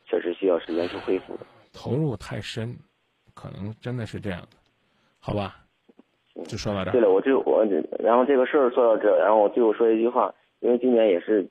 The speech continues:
Speaker 1: 今夜不寂寞二十周年嘛，然后祝咱们的节目越办越好吧。因为我在大学的时候，也不能说每天听吧，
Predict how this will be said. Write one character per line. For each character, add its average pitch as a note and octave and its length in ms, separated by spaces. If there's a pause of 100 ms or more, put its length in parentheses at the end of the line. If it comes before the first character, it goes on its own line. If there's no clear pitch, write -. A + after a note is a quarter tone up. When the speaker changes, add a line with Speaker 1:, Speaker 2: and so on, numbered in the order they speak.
Speaker 1:
今 G#2+ 100
夜 G2+ 80
不 D#2 120
寂 G2+ 140
寞 F#2 80
二 F#2 140
十 E2+ 140
周 F#2 120
年 D2+ 220
嘛， E2+ 180
然 A1+ 120
后 F2+ 260 (640)
祝 F#2+ 160
咱 E2 160
们 F2+ 100
的 F2+ 100
节 D2 180
目 E2+ 140
越 F2 120
办 E2 160
越 D#2+ 100
好 - 220
吧。 - 220
因 G2+ 100
为 A#2 80
我 F2 180
在 F#2 200
大 F2+ 180
学 E2 140
的 G2 160
时 F2 120
候， E2+ 360 (340)
也 - 140
不 - 220
能 C3+ 180
说 C#3 280
每 F#2 140
天 A#2+ 220
听 C3 180
吧， G#2 300